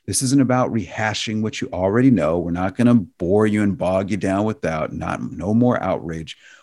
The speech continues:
We're here talking about what you can do. So you're gonna leave each day knowing, "Hey, here's something I can do,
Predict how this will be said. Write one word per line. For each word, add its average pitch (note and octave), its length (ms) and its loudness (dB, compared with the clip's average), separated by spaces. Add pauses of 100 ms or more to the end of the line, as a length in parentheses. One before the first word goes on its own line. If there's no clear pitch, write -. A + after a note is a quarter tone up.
(140)
We're G#2+ 200 0
here G#2+ 320 0
talking G2+ 400 -2
about F2 280 -2
what F#2 180 -4
you F2 540 -6 (100)
can E2 340 -8
do. D#2+ 460 -6
So - 160 -8
you're F2+ 160 -6
gonna F2+ 160 -2
leave B2 580 4 (400)
each A#2+ 420 2
day F2+ 440 4
knowing, E2+ 400 -2
"Hey, F#2+ 240 -2
here's G2 340 -4
something G2+ 480 -2
I F#2+ 220 -2
can A2 240 -2
do, F#2 400 -2